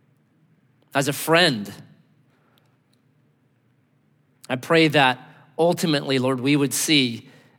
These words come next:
your redemption, even in hard times,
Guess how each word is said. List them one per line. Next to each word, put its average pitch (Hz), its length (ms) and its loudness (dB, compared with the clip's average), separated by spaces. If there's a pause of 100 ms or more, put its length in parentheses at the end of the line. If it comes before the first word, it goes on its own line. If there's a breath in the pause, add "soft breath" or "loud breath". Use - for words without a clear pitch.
(420 soft breath)
your 143 480 2
redemption, 139 920 -6 (720)
even 156 260 0
in 135 100 0
hard 139 400 0
times, 110 580 -6